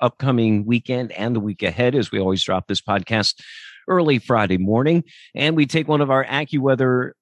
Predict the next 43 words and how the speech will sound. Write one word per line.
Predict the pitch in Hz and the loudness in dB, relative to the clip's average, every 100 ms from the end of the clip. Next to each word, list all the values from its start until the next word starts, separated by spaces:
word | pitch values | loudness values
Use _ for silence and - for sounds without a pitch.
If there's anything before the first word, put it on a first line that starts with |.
| - | -6
um, | 107 107 104 143 | -4 -2 -2 0
meteorologists | 123 120 117 135 143 127 143 - - - | 2 4 4 4 2 0 -2 -4 -4 -4
who, | 127 113 110 104 | 0 2 4 4
uh, | 101 90 - - - | 2 0 -10 -12 -8
appear | - - 151 139 135 131 | -8 -6 0 2 4 2
on | 117 104 101 101 | 2 0 0 -2
print | - 135 139 139 131 | 0 0 2 0 -2
and | 98 | -2
in | 101 95 92 95 - 87 | 0 -2 -4 -8 -12 -8
radio | 107 127 127 123 117 113 | 0 0 2 2 4 4
and | 101 98 - | 2 0 -2
other | 117 113 | -2 -2
places, | - 117 107 117 101 | 0 -2 0 -2 0
and | 101 98 | 0 0
we | 101 92 | 0 -4
kind | - 104 | -4 -2
of | 90 - - - - | -2 -6 -20 -20 -2
get | 113 98 | -2 2
them | 110 | 2
in | 101 | 4
the | 98 | 2
focus | - 107 110 - | 0 0 -2 -2
here | 101 | -4
to | 85 | 0
do | 120 | 0
that. | 110 110 147 | 2 2 4
And | 147 | 2
the | 143 | 4
m-, | 135 135 - | 2 0 0
person | 170 170 165 | -2 0 2
that | 147 | 2
I've | 147 135 | 2 0
chosen | 180 196 165 175 | 0 0 0 2
this | 254 - | 0 0
week | 180 180 226 - _ - | -2 -2 -4 -14 _ -4
is | 135 117 | -4 -2
the | 131 113 | 0 0
gentleman | 127 135 135 139 | 2 2 4 4
we | 131 127 127 131 | 4 2 0 -4
affectionately | 135 120 - 117 113 | -4 -2 -2 0 -2
call | 113 110 104 | 2 2 2
the | - | -2
Professor. | 101 - - 202 - 101 76 127 | -4 -4 -2 -2 0 -2 0 -2